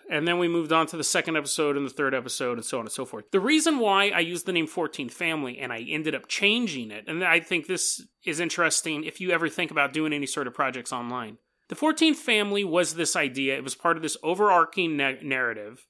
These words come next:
with the short stories. So you have the Illuminati. You have the idea of the Illuminati. And then people who are really researching the Illuminati, they don't use that term.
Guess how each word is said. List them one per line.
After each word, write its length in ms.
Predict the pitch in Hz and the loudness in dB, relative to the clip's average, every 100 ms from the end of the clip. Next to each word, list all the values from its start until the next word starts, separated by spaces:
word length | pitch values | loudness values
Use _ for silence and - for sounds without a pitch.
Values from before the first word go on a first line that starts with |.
| _ - | _ -2
with 180 | 160 160 | -2 0
the 60 | |
short 300 | - 165 135 | 0 0 -2
stories. 440 | - 117 98 - - _ _ - - 190 190 | -4 -6 -10 -18 -20 _ _ -20 -16 -8 -4
So 260 | - 247 | 6 6
you 220 | 226 247 254 | 6 2 4
have 220 | 285 262 | 2 4
the 80 | 240 | 4
Illuminati. 680 | 196 190 185 139 110 - | 6 6 6 0 -4 -10
You 140 | 139 143 | -4 -2
have 100 | 147 | 2
the 140 | 160 | 2
idea 260 | 160 180 180 | 2 2 2
of 60 | |
the 80 | 160 | 2
Illuminati. 580 | 143 139 123 117 117 - | 2 0 -2 -6 -10 -4
And 200 | - 180 | 2 4
then 200 | 180 233 | 4 0
people 340 | 233 285 294 311 | 0 -2 0 2
who 160 | 294 | 4
are 100 | 277 | 6
really 640 | 175 160 202 240 202 175 - | 4 6 6 6 2 -4 -14
researching 720 | 170 147 202 202 - 185 - 190 | -14 -4 0 2 2 2 0 0
the 80 | 160 | 0
Illuminati, 540 | 143 147 143 147 127 | 0 0 2 2 0
they 140 | 135 247 | -2 2
don't 260 | 339 220 | 2 0
use 340 | 160 226 220 165 | -2 -2 -2 -2
that 280 | 156 143 | -4 -4
term. 360 | - 180 143 | -10 -8 -10